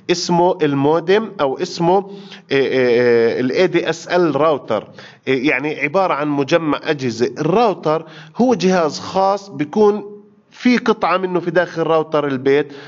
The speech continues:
لنقل البيانات بين الشبكات، يعني في إشي ثاني اسمه راوتر. تمام؟ طيب. إيه، بتخططوا لي على هذول النقاط.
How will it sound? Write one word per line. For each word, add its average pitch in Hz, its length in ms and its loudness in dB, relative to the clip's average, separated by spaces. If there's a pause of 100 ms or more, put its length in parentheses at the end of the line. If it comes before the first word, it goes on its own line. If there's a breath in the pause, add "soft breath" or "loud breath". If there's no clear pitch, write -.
(140)
لنقل 208 480 2
البيانات 208 680 2
بين 185 300 2
الشبكات، 165 560 -2
يعني 147 180 2
في 220 200 -2
إشي 175 200 0
ثاني 170 400 0
اسمه 143 280 0
راوتر. 90 540 -6
تمام؟ 165 420 0 (380)
طيب. 135 180 0 (720 loud breath)
إيه، 151 220 0
بتخططوا 180 580 -2
لي 165 60 4
على 160 400 0
هذول 147 340 2
النقاط. 127 720 -2